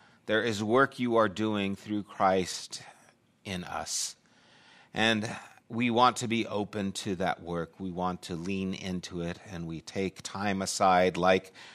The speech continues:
this morning, to do that, to, uh, inquire from Scripture, to converse with one another, to wrestle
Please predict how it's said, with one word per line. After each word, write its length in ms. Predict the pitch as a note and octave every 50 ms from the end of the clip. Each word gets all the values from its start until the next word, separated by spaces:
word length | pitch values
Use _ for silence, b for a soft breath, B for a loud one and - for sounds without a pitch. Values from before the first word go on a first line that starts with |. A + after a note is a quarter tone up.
| B B
this 220 | - A#2 A#2 -
morning, 640 | A2+ A2 G#2 G#2 G2+ G2 G2 G2 F#2+ F#2+ F#2+ F2+ - -
to 140 | - A2+
do 360 | G2 F#2 F2 - A#2 A#2 A#2 A2
that, 440 | F#2 F2+ D#2+ D#2+ D2+ D2+ - - - -
to, 420 | - - G2+ F#2 E2+ E2 E2 E2+ - B B B B B B B B B B B B
uh, 200 | - E2 E2 E2 -
inquire 1000 | - G#2+ G#2+ F#2+ - - - - B2+ A2+ A#2+ B2+ B2+ A2+ G2 F2 D#2+ D#2+ D#2+ D#2 B B B B B B B B B B B B - _ _ _
from 360 | - - F#2+ E2 E2+ E2 - - _ _ _ -
Scripture, 720 | - - - - B2 A#2+ A2 - - - F#2+ E2 D#2+ D#2
to 600 | - - - A2 G2+ F#2+ F2+ F2+ F2 E2+ E2+ E2 B B B B B B B B _
converse 680 | - - A2+ G2+ F2 F#2+ A#2 B2 A2+ G2 F2 - -
with 200 | - F#2+ - -
one 180 | - G2+ G2+ G2
another, 640 | F#2+ F#2 F#2+ F#2 G2 G2+ F#2+ F2 E2 D#2 D#2 D#2
to 580 | - - - - G2+ F2+ F2 E2+ E2+ E2 D#2+ E2 - _ _ _ _ _ _ - _ _
wrestle 760 | - F2+ G2 A#2+ B2 C3 C3 - - G#2+ F#2 E2+ E2 D#2+ -